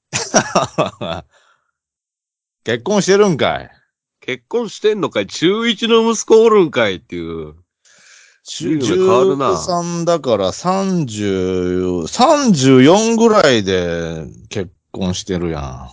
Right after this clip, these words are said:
Speaker 2: 三十三の時に種付けしとるやん。
Speaker 1: <laughs> で、もう三十三の時にはハゲとるやん、こいつ。
Speaker 2: いやいや、三十三の時はハゲてねえだろ、別に。
Speaker 1: <laughs>
Speaker 2: 予兆があるだけ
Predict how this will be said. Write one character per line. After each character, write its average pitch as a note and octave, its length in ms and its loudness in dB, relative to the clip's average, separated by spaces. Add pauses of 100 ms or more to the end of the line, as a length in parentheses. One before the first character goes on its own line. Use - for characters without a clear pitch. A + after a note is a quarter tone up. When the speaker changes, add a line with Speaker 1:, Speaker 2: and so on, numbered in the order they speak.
(920)
Speaker 2:
三 A3 300 -4
十 C#3+ 220 0
三 A3 300 2
の B3+ 120 0
時 E4 240 2
に C#3+ 140 -2
種 D3 240 0
付 - 240 -2
け C#3 40 -6
し C3 60 -12
と D#3 140 -2
る B2+ 120 -4
や F#2 120 -4
ん。 D#2 180 -14 (920)
Speaker 1:
<laughs> - 1200 -10
で、 G3 120 6
も G#3 220 6
う D3+ 60 4
三 C#4+ 280 2
十 E3+ 140 0
三 B3 240 0
の B3+ 100 0
時 B3 280 -4
に D3+ 80 2
は A#2 40 2
ハ C3 140 -2
ゲ E3 160 2
と A3+ 120 2
る B3+ 120 -2
や D3 180 0
ん、 G2 60 -6
こ F2 160 -6
い E2+ 80 -8
つ。 - 140 -16 (800)
Speaker 2:
い F3+ 40 2
や F#3 140 6
い D#3 80 4
や、 D3 140 2
三 G3+ 180 -2
十 E3 80 -6
三 D#3+ 180 -4
の F3+ 120 -2
時 G3+ 200 -2
は D3+ 120 -2
ハ D3+ 80 -4
ゲ C#3 160 -4
て G#2+ 100 -12
ね A2 80 -6
え G2+ 60 -8
だ E2+ 100 -14
ろ、 D#2+ 80 -16
別 E2 160 -20
に。 F2 80 -18 (800)
Speaker 1:
<laughs> - 800 -20
Speaker 2:
予 C3+ 140 -6
兆 D3+ 260 0
が C#3 140 2
あ C3+ 40 0
る B2 120 -4
だ G#2 80 -8
け F#2+ 80 -6